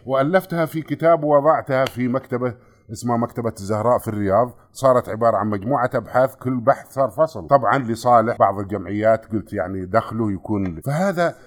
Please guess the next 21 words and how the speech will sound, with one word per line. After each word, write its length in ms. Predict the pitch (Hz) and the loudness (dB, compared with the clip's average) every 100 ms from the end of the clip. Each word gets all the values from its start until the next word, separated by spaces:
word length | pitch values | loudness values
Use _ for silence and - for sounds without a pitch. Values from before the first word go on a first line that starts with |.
| _ - | _ -16
يعني 400 | 131 120 117 135 | -8 -4 -4 -2
أيضًا 240 | 165 175 175 | -2 -2 -2
جزاء 540 | 131 123 113 143 156 131 | -2 -4 -2 -2 0 0
دنيوي 680 | 160 160 120 113 120 127 | 2 2 0 0 -2 -2
وليس 340 | 120 113 151 151 | 0 0 -2 -2
فقط 460 | 135 143 131 - 107 135 135 147 | -4 -2 -2 -2 -10 -12 -8 -4
أخروي. 500 | 127 110 90 82 151 | -4 -6 -8 -10 -4
فسبحان 680 | 165 160 131 135 - 175 160 | 0 0 -2 -12 -6 -4 -2
الله 280 | 143 135 | 2 4
العظيم 340 | 117 110 113 110 | 4 2 -2 -2
العمل 300 | 110 127 113 | -2 -2 -2
التطوعي 520 | - 110 117 107 95 | -6 -8 -8 -6 -8
كله 300 | - 101 87 | -8 -8 -8
خير، 280 | - 80 67 | -10 -14 -4
وتجدها 600 | 104 110 131 135 123 123 | -4 -2 -2 -2 -2 -4
سبحان 460 | 117 101 - 120 123 | -8 -12 -12 -10 -10
الله 540 | 110 104 117 110 - _ _ | -8 -6 -4 -6 -10 _ _
حتى 400 | - 151 - 104 | -10 -10 -8 -8
في 160 | 95 | -8
ذريتك 720 | 90 87 87 90 82 78 82 | -8 -8 -8 -8 -10 -12 -12
وفي 260 | 98 90 | -12 -12